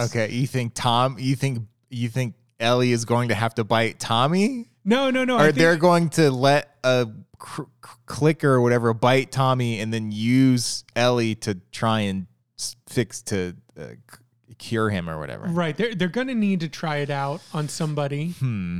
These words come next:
Speaker 2: you know?
Speaker 1: And Tommy is that somebody.
Speaker 2: And Tommy is that somebody. So
Speaker 1: Okay.
Speaker 2: they, they're, they're gonna be like, "We, we, we got this thing. Does it work?"
Speaker 1: Mm-hmm.
Speaker 2: Well, you can't use it on something that's already been infected. I don't think.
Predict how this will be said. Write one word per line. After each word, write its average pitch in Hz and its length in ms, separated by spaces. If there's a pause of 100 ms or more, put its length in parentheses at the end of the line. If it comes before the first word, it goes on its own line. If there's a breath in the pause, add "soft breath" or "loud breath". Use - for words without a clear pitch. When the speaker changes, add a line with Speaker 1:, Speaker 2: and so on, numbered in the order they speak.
Speaker 2:
you 160 120
know? 151 220
Speaker 1:
And 185 120
Tommy 110 420
is 92 140
that 87 200
somebody. 78 320
Speaker 2:
And 170 80
Tommy 151 280
is 139 80
that 147 140
somebody. 185 420
So 208 60
Speaker 1:
Okay. 180 100
Speaker 2:
they, 170 160
they're, 165 300
they're 165 160
gonna 156 240
be 151 160
like, 139 240 (360 soft breath)
"We, 147 160 (240)
we, 165 200
we 143 160
got 185 340
this 220 220
thing. 165 380 (540)
Does 175 220
it 254 100
work?" 185 540
Speaker 1:
Mm-hmm. 85 400
Speaker 2:
Well, 247 120
you 240 100
can't 262 300
use 214 300
it 185 40
on 156 140
something 160 260
that's 139 160
already 143 220
been 135 160
infected. 190 420
I 170 80
don't 147 200
think. 214 520